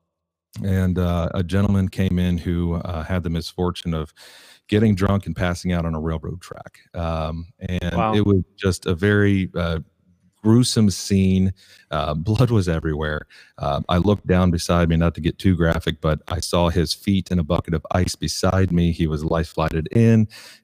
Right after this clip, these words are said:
Speaker 1: His friends had tied, um, belt around his shins to, uh, you know, stave off, uh, hemorrhage. And I loved it. I was
Speaker 2: Wow.
Speaker 1: twenty-one years old, and I loved it. Um, and my mom tells me other nurses were walking around saying, "Hey, you know your son's in there." And she's like, "Yeah, he wants to see it."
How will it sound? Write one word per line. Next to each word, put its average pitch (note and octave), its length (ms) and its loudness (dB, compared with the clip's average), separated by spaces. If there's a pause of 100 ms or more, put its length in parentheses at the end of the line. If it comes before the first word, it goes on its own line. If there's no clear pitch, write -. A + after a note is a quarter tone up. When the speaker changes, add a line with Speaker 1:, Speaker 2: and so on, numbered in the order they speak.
Speaker 1:
His - 100 -6
friends F2+ 320 2
had D#2+ 160 -6
tied, D#2 400 0 (100)
um, D#2 400 0
belt F#2 400 2
around E2+ 340 2
his D#2 320 -2 (360)
shins G#2 600 2
to, D#2+ 360 0 (160)
uh, D#2+ 100 0
you E2 140 -2
know, D#2 120 -2
stave F#2 260 0
off, E2+ 380 0
uh, D#2 220 -2
hemorrhage. G#2 500 2
And D#2+ 260 0 (800)
I G2 60 4
loved A2+ 280 4
it. - 160 0 (800)
I F#2+ 140 4
was F#2 120 2
Speaker 2:
Wow. - 180 0
Speaker 1:
twenty-one G#2 240 6
years G2 240 4
old, G2 200 2
and F#2 120 4
I F2+ 60 4
loved F#2 380 4
it. D#2+ 180 -2 (420)
Um, D#2 400 0
and F2+ 280 4
my F2+ 140 4
mom F#2 240 4
tells F#2 280 2
me F2 140 4
other F2 220 2
nurses E2+ 360 0
were D#2+ 100 0
walking E2 360 -2
around E2+ 300 2
saying, - 200 -4
"Hey, G#2+ 120 2
you A2+ 180 2
know D#3+ 140 2
your B2+ 180 0
son's G#2+ 340 2
in F#2 140 4
there." E2 160 0
And D#2 80 -2
she's D#2 120 -2
like, D#2 160 -2
"Yeah, F#2 200 2
he G2 100 2
wants A#2+ 240 0
to B2+ 100 -4
see B2+ 220 -2
it." A2 160 0